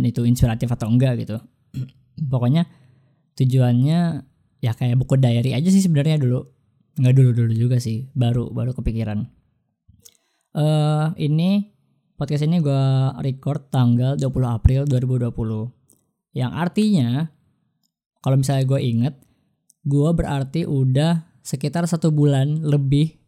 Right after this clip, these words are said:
ada di rumah, eh, s-, lesson from home, jadi ya kuliah di rumah gitu,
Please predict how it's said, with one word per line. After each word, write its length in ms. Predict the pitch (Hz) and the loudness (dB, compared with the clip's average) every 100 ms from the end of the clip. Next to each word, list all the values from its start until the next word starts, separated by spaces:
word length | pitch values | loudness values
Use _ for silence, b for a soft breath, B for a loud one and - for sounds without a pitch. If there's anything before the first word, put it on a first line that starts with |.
| _ _ _ _ _ _ _ _ | _ _ _ _ _ _ _ _
ada 320 | 139 139 143 | -4 0 0
di 80 | 135 | 2
rumah, 560 | 135 120 123 139 - _ _ _ _ | 2 4 2 -2 -8 _ _ _ _
eh, 320 | 123 123 120 | -2 0 0
s-, 240 | 131 - - _ _ _ _ 131 | -2 -6 -14 _ _ _ _ -2
lesson 320 | 131 139 135 | 0 0 0
from 240 | 135 127 123 | 2 0 2
home, 160 | 127 135 | 0 0
jadi 320 | 127 139 135 _ _ - | 0 -2 -8 _ _ -4
ya 160 | 127 123 | -2 -2
kuliah 320 | - 127 123 123 | -2 0 2 2
di 80 | |
rumah 320 | 127 123 131 131 | 2 2 4 2
gitu, 160 | 120 | 2